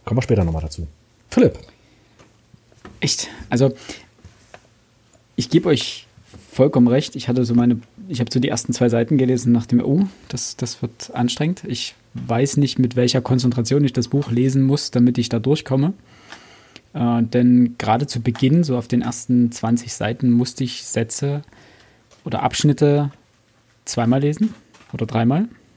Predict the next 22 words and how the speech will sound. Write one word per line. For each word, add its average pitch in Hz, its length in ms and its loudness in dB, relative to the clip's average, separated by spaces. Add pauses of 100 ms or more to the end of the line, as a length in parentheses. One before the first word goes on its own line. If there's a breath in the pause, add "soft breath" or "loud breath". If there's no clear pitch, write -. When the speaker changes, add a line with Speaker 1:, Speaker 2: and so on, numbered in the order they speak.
(300)
Speaker 2:
Das - 220 -8
kam 131 220 2
durchaus 135 340 0
vor, 175 200 4
weil 135 120 4
man, 139 160 2
ich 120 140 -8 (120)
hab 120 140 -2
das 123 140 2
so 131 60 2
in 131 60 4
die 120 100 4
Hand 131 160 0
genommen, 139 220 0
dachte 120 220 -4
mir, 123 80 0
„Ach, 120 80 -8
eine 123 80 4
Novelle, 110 440 2
locker 110 280 0
leicht. 110 420 0 (1500 loud breath)
Da, 113 520 4